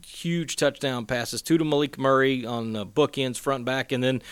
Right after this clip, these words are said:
uh, the one right before half to Will Huzzy, the old, uh, sort of skinny post where he throws up near the goalpost and let Will Huzzy do Will Huzzy things.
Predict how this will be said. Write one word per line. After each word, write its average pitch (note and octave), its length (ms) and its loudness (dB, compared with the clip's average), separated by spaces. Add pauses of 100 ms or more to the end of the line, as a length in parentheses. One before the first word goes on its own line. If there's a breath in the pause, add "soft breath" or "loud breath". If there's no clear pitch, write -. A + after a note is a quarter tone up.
(300 loud breath)
uh, A#2+ 100 2
the A#2 100 0
one C3+ 140 2
right C3 200 2
before B2+ 320 -2
half B2 220 0
to B2 100 0
Will A#2+ 180 4
Huzzy, B2 440 0
the A2+ 140 0
old, A#2 300 0
uh, G#2 240 -4
sort A#2+ 240 -6
of G#2+ 60 -4
skinny B2+ 300 -2
post C3 340 0
where A#2 80 0
he G#2+ 40 -2
throws A#2+ 280 0
up A#2+ 100 -2
near B2 140 -2
the G#2 60 -6
goalpost A#2+ 520 0
and A2+ 80 -4
let A2 140 -6
Will A#2 160 -4
Huzzy A2+ 240 -2
do A2 100 -2
Will A#2 160 0
Huzzy G#2+ 300 -4
things. C#3 540 -2